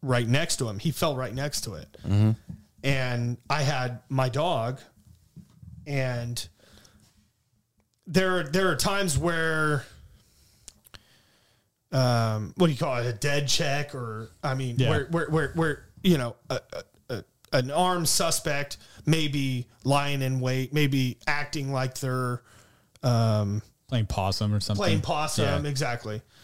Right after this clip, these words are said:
Speaker 1: Um, and so w-, w-, oftentimes we will send our dog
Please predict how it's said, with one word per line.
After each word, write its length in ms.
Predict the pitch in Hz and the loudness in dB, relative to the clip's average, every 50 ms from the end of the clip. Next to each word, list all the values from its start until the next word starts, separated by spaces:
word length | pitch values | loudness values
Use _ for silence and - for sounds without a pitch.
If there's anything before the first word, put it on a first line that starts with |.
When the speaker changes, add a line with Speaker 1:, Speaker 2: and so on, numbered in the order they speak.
| - - - - - - - _ - | -20 -20 -20 -20 -20 -20 -20 _ 2
Speaker 1:
Um, 500 | 151 139 135 131 131 123 117 117 117 - - _ _ | 2 2 4 2 0 0 -2 -2 -4 -8 -10 _ _
and 220 | 180 156 147 143 | 0 2 2 2
so 640 | - - - 156 143 135 131 131 127 127 120 120 - _ _ _ _ _ _ _ _ _ _ | 2 2 2 2 2 2 2 2 2 2 0 -2 -4 _ _ _ _ _ _ _ _ _ _
w-, 320 | 156 143 131 135 131 143 147 | -6 -2 2 4 4 4 2
w-, 220 | - 151 147 143 - - - - | -2 -6 -6 -6 -12 -18 -16 -4
oftentimes 680 | 123 139 147 156 151 - 160 147 135 147 135 139 139 127 | 0 2 2 2 2 -2 -4 -4 -2 -2 -2 -2 -2 -2
we 180 | 135 143 143 143 | 0 0 2 2
will 220 | 135 127 127 123 | 2 4 4 4
send 280 | 113 - - 170 143 135 | 4 4 2 2 0 0
our 140 | 127 120 120 | -2 -2 0
dog 580 | 113 156 165 175 170 151 135 131 131 127 131 | 0 2 2 2 2 2 2 0 0 -2 -4